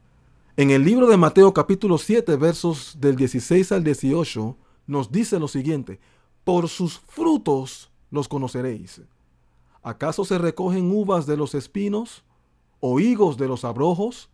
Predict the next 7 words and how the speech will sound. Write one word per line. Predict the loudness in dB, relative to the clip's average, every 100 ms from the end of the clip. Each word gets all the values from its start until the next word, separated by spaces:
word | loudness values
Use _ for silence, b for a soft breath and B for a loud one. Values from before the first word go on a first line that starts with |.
| _ _ _ _ _ _ _ _ -6
Así, | -4 0 0 0 -8 _ _ _ _
todo | 6 6 8 4
buen | 4 4 2 2
árbol | 0 0 0 -2 -4 -8
da | -12 -4 -2 -2 -4
buenos | -12 0 2 2 0
frutos, | -4 -8 -8 -12 -18